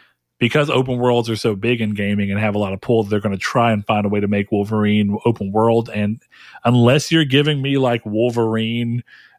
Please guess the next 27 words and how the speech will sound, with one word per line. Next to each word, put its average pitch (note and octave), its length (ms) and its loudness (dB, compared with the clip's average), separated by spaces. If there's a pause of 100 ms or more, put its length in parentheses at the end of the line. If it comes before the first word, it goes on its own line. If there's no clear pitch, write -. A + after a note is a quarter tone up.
(180)
in, A#2+ 140 2
like, A2 220 2
a G#2+ 80 2
Witcher G2+ 460 0
style E3 580 0
world, F3 460 0 (140)
I B2+ 160 2
don't C3+ 240 0
know C3+ 180 0
that C3+ 140 -2
I B2 120 2
want A#2+ 300 0
it. G#2+ 160 -4
<laughs> F3 380 0
And F3 240 -2 (760)
then D3+ 340 0
you're D#3 160 4
like, C3 300 2 (180)
"Do B2+ 80 -2
you B2+ 160 2
really B2+ 220 4
want B2 360 0
Wolverine B2 680 -2
in, A#2+ 320 -2
like, A#2 300 0
an A2+ 180 2
R-, A#2 300 0